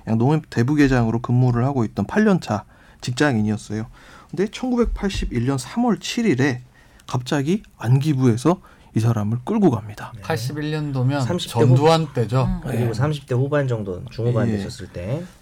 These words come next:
Speaker 1: 팔십일 년도 삼월 칠 일에 박동훈 씨와 박동훈 씨의 어머니를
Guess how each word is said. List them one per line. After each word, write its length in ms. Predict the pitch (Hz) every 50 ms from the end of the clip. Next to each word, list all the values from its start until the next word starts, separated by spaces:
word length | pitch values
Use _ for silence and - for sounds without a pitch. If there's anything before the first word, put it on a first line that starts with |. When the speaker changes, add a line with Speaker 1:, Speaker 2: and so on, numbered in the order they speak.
| - - _
Speaker 1:
팔십일 460 | - 240 233 - - 214 143 127 127
년도 240 | 147 160 160 160 151
삼월 340 | - - 208 202 202 185 180
칠 300 | - - 170 147 139 156
일에 220 | 165 185 196 196
박동훈 600 | - - 113 - - - 151 147 143 139 135 127
씨와 260 | 123 - - 131 139 135
박동훈 520 | - - 107 - - - 131 127 127 117 107
씨의 240 | - - - 104 - -
어머니를 760 | 123 117 117 131 156 165 165 147 127 117 120 143 165 208